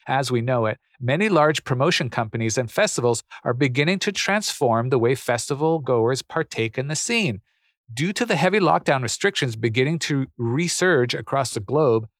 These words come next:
Tomorrowland has decided to join the virtual festival ensemble for their two thousand twenty-one New Year's Eve event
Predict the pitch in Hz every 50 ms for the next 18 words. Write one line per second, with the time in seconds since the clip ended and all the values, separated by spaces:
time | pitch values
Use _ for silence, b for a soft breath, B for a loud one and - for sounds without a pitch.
0 | _ _ - 127 117 131 160 190 196 196 196 202 165 156 170 160 - 185 170 -
1 | - 143 139 151 156 156 - 151 131 113 117 127 143 160 160 139 107 107 117 131
2 | 127 - 165 160 143 - - 143 139 - - 143 147 147 147 135 127 120 - -
3 | 143 143 160 160 123 104 104 113 - _ _ _ _ - 127 123 127 120 113 -
4 | - 185 190 - 190 185 185 180 190 165 - - - 143 156 170 175 170 160 139
5 | 123 123 135 151 165 165 151 123 123 127 135 135 107 117 113 113 120 117